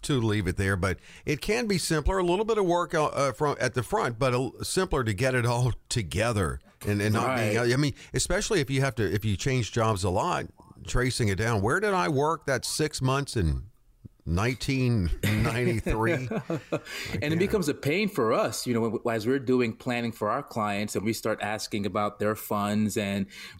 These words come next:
Speaker 2: building a customized plan for them, then w-, we start to ask, you know, th-, y-, when we, when we start talking about their work history, we, we'll say, you know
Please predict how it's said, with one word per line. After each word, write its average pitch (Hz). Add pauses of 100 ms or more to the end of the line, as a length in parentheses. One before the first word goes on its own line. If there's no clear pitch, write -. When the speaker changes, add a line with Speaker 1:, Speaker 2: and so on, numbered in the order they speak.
Speaker 2:
building 110
a 101
customized 107
plan 143
for 101
them, 101 (460)
then 127
w-, 123
we 127
start 127
to 117
ask, 127
you 127
know, 104 (200)
th-, - (300)
y-, 110 (120)
when 117
we, 120 (140)
when 117
we 113
start 123
talking 113
about 107
their 104
work 156
history, 107
we, 104
we'll 104
say, 110
you 110
know 98